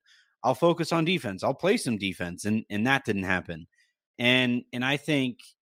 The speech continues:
while everything can kind of be traced back to that decision, uh, in terms of why last season was the failure that it was, I think everybody involved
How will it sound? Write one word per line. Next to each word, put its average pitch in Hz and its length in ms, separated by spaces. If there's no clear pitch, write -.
while 139 640
everything 156 500
can 139 240
kind 131 220
of 123 80
be 123 120
traced 127 400
back 113 340
to 117 160
that 113 300
decision, 147 640
uh, 107 360
in 113 140
terms 120 360
of 98 160
why 110 320
last 113 340
season 131 360
was 107 200
the 104 80
failure 113 440
that 98 160
it 92 100
was, 143 500
I 127 180
think 131 360
everybody 139 840
involved 110 680